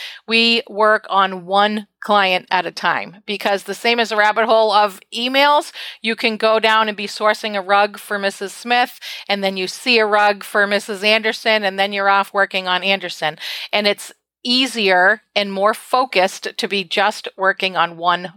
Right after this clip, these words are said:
client at a time. So while I'm sourcing for Missus Smith, if I do see something for Missus Anderson, I'll just write a note that I saw, like, a rug on Surya and put it aside, but don't go down that rabbit hole.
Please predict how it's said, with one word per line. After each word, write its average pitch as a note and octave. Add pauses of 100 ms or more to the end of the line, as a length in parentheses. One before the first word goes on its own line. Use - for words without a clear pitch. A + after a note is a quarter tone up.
client E3+
at E3
a -
time. C#3 (320)
So A3+ (280)
while G#3
I'm A#3
sourcing A3+
for G#3
Missus G#3
Smith, G#3+ (300)
if A3
I G#3
do B3
see B3+
something A#3
for A3+
Missus G#3+
Anderson, G#3+
I'll G#3
just G3+
write F#3+
a F3+
note F3
that F3
I E3+
saw, F3+
like, F3
a F3
rug F3+
on D#3
Surya F3+ (300)
and F3+
put G#3
it F#3+
aside, F3
but F#3+
don't G3+
go G#3
down G3
that F#3
rabbit F#3+
hole. -